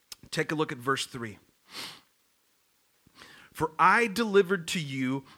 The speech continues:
as of first importance what I also received, that Christ died for our sins in accordance with the Scriptures, that he was buried, and that he was raised on the third day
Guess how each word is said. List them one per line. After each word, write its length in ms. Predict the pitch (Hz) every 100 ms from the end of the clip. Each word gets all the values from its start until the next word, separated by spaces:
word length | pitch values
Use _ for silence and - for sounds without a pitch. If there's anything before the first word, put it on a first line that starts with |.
| _
as 220 | 143 151 151
of 140 | 139
first 560 | - - 214 240 - -
importance 640 | 202 175 - 156 151 147 131
what 260 | 135 151
I 140 | 143 143 -
also 420 | 156 196 - 202
received, 920 | 165 147 - - 151 95 87 82 - - _ _ _ _ _ _ - - -
that 180 | 139 -
Christ 540 | - 185 226 233 160
died 360 | 151 147 156 156
for 300 | - 151 170
our 200 | 180 202
sins 640 | - 147 120 127 180 - -
in 140 | 151 143
accordance 600 | 135 - 170 180 202 -
with 180 | 175 -
the 80 | 196
Scriptures, 1080 | - - 139 - 113 92 85 - - - - _ _ _ - - -
that 200 | 117 120
he 120 | 143
was 160 | 185
buried, 640 | 170 123 131 120 135 185 107 - _ - _ _ _ - - - -
and 120 | 143
that 120 | 160
he 120 | 160
was 180 | 165 151
raised 540 | 139 160 190 254 220
on 80 | 233
the 100 | 214
third 400 | - 190 185 180
day 360 | 156 156 156